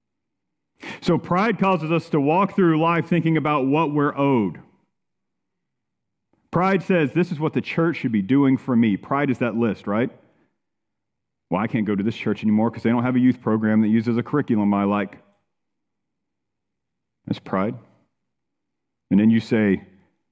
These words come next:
"I'll take my business elsewhere. Burger King won't give it to me my way. I'll go to McDonald's." And that comes down to the church as well. Pride is, "Ah, the pastor needs to be doing this," or, "He shouldn't have picked Philippians. He should have picked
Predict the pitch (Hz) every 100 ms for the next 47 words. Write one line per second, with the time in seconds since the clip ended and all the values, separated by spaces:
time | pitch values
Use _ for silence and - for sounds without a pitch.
0 | - 110 - 107 110 117 101 95 101 98
1 | 110 123 - 85 - - _ _ _ _
2 | _ _ _ _ _ _ _ - 98 107
3 | 110 117 117 110 117 113 120 123 120 117
4 | 120 117 117 113 117 113 110 117 113 92
5 | 90 95 98 98 - 104 98 107 101 95
6 | 98 92 110 101 92 85 101 98 85 -
7 | _ _ _ _ _ _ _ _ _ _
8 | _ - - - - 196 196 170 180 175
9 | 180 165 151 185 202 185 165 170 156 156
10 | 147 143 139 135 180 175 - 139 117 208
11 | - 233 127 - 113 - 123 113 170 214
12 | 214 214 190 180 196 190 202 196